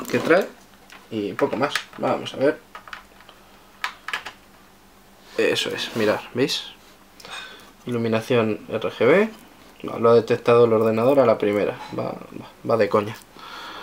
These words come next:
Y mirad, ¿veis? Se ilumina en verde, en rojo, bueno, en diferentes colores. Esto sería...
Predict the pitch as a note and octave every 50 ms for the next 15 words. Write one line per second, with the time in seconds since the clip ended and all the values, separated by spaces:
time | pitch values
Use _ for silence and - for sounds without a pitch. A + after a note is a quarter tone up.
0 | - - - - - - - _ - C3 A2+ G#2+ G2+ G2+ F#2+ - - - - A#2+
1 | A#2 A#2 - - - - - - - G#2 G2+ G2+ G2+ G2 G2 F#2+ F#2 G#2 A2+ B2
2 | C3 B2+ B2 B2+ C3 C3 C3+ C#3 - - - - - - - _ _ - - -
3 | - - - - - A#2 G2+ - - A#2 A#2 A2+ - - - A#2 A#2 A#2 A#2 A#2+
4 | B2 B2 B2+ B2+ - - - - G2+ A2 G2 A#1+ B1 C#2+ F2+ - - A2 A2+ G#2+
5 | G#2+ - - G#2 F#2 F2 F2 G#2+ G#2+ - - - - - - - - - - -
6 | - - - - - - - A#2 A2+ - A2 A2 A2+ A2 G#2 G2 -